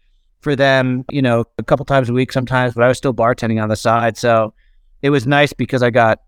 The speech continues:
the aspect of being in front of a bar and behind a bar, learning all the cocktails, learning from my peers,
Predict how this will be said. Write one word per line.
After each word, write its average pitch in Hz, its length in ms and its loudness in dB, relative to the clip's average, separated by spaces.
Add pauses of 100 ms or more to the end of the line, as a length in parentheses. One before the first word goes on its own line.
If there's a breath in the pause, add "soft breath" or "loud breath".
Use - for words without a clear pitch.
(100)
the 127 140 2
aspect 123 320 0
of 107 80 -8
being 110 220 0
in 104 60 -2
front 139 200 2
of 127 60 -2
a 120 60 2
bar 117 320 2
and 117 220 0
behind 110 300 -2
a 104 40 -8
bar, 107 440 2
learning 113 320 2
all 110 100 2
the 110 80 0
cocktails, 107 560 0
learning 113 220 0
from 110 140 -12
my 107 120 -4
peers, 107 460 -4